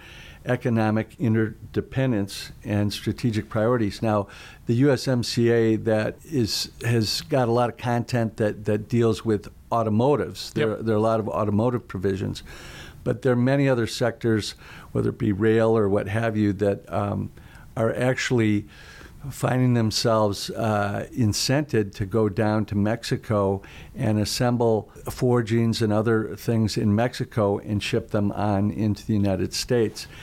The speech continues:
Speaker 1: And, you know, the, the, uh, administration has, has put into effect these three oh one curbs.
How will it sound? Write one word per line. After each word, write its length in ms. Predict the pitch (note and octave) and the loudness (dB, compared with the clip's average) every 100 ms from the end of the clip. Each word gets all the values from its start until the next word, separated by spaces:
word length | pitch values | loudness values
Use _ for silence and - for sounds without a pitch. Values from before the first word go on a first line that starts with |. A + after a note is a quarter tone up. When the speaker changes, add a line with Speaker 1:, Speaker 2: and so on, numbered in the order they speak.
| - - | -18 -6
Speaker 1:
And, 460 | B2 B2 A#2+ A2+ - - - - - - - | 0 2 2 0 -6 -20 -20 -20 -18 -14 -2
you 140 | D3+ | 2
know, 200 | C3+ B2 | 4 2
the, 400 | A#2+ B2 B2+ B2+ | 2 2 4 2
the, 460 | C#3+ A#2+ A#2+ A#2+ A#2 | 0 0 4 6 6
uh, 320 | A2+ A2 A2 A2 - A2 | 4 4 2 -2 -6 0
administration 960 | C3+ D#3 D3 F3 D#3+ - C3 B2 - | 2 2 2 0 2 0 0 0 -4
has, 340 | - C3 B2+ - - | -2 2 2 0 0
has 220 | C3 B2 - - - - | 0 0 -4 -20 -20 -12
put 360 | - - C#3+ C3 - - | -6 0 0 0 -8 -2
into 240 | C3 B2 | 2 2
effect 400 | A2+ - A#2+ A#2 | 2 0 -2 0
these 320 | B2 A2 - - A2 - | 0 0 0 -4 -6 -8
three 320 | - - C#3 | -6 0 4
oh 80 | B2 | 4
one 400 | A2 A2 B2 C3 | 4 2 2 0
curbs. 580 | - A2+ G#2+ G2+ - | -2 0 0 0 -6